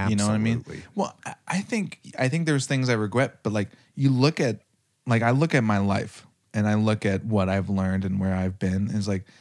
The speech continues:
Speaker 1: that is a, like, or, all right.
Speaker 2: No regrets.
Speaker 1: <laughs> Yeah. Let me start over. The one thing that pops in my head is, like, I'd be like, "Don't go to music school." Right?
Speaker 2: Okay,
Speaker 1: "Don't go
Speaker 2: yeah,
Speaker 1: to
Speaker 2: yeah,
Speaker 1: music
Speaker 2: yeah.
Speaker 1: college."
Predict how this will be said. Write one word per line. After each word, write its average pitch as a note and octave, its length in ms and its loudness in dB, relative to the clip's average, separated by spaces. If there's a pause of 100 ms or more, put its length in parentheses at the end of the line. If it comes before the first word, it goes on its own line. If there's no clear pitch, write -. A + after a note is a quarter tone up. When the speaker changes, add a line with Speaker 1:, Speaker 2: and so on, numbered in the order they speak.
(200)
Speaker 1:
that C3+ 260 0 (180)
is A#2 200 0
a, G2+ 140 -2
like, A2 220 -4 (300)
or, A2+ 160 -4 (300)
all G#2+ 80 -6
right. F#2 120 -8 (840)
Speaker 2:
No G2 320 0
regrets. E2 840 -4
Speaker 1:
<laughs> - 100 -4
Yeah. C3 320 0 (400)
Let C3+ 100 4
me C#3 60 4
start B2 220 4
over. G2 240 0 (640)
The B2+ 120 6
one C#3+ 240 4
thing D#3 80 2
that B2 160 2
pops A2 240 2
in G#2+ 60 2
my F#2+ 100 2
head G2 160 2
is, F#2 160 -2
like, F#2 160 -2
I'd G2 160 0
be G2 100 0
like, F#2+ 260 -4
"Don't G2+ 180 0
go G2 120 -4
to F#2 100 -6
music - 340 -8
school." - 340 -12 (520)
Right? G2 180 2
Speaker 2:
Okay, - 100 0
Speaker 1:
"Don't G2 160 0
go G#2 80 0
Speaker 2:
yeah, G2+ 60 2
Speaker 1:
to G2+ 60 2
Speaker 2:
yeah, G2+ 60 2
Speaker 1:
music F#2 220 0
Speaker 2:
yeah. E2+ 60 -8
Speaker 1:
college." - 260 -8